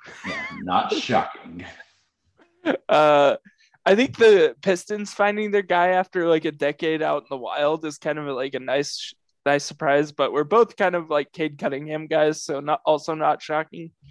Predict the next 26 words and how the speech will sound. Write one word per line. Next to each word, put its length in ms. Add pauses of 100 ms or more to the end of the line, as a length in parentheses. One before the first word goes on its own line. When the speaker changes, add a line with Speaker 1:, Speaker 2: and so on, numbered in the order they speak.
(360)
Speaker 1:
Also, 680
yeah, 280
I've 240
definitely 320
felt 220
the 60
need 220
from 140
the 340
Couch 320
G 120
M 180 (440)
Twitter 300
account 380
to 280 (720)
get, 280
get 240
Cade 260
a, 100
a 360
couple 320
more, 360
uh, 260 (400)
notifications 800
in 120
there. 320